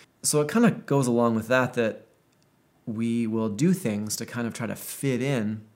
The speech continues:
with these groups. And part of that is adopting beliefs. The other thing about beliefs is I think human beings in general find a lot of comfort in sort of closing off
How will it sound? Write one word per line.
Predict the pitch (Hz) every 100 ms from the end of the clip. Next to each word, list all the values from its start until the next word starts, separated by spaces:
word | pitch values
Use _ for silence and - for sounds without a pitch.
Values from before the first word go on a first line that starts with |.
| -
with | 110 107
these | 117 107
groups. | 107 175 113 -
And | 123 110
part | 175 196
of | 120
that | 101 101 120
is | 113 110 104
adopting | 113 104 110 - - 107
beliefs. | 110 123 147 101 - - - -
The | 170 156
other | 202
thing | 214 185
about | 143 120 104
beliefs | 113 110
is | 117
I | 139
think | 143 240 311
human | - 147 139 117
beings | 110 113 110
in | 113 107
general | 110 110 110 98 98 101
find | - 117 123
a | 131
lot | 110 104
of | 104
comfort | - - 160 156 104 101 - _ -
in | 117 110 107 101 -
sort | - 180
of | 170
closing | - - 147 147 160 147 147
off | 123 113 110 107 -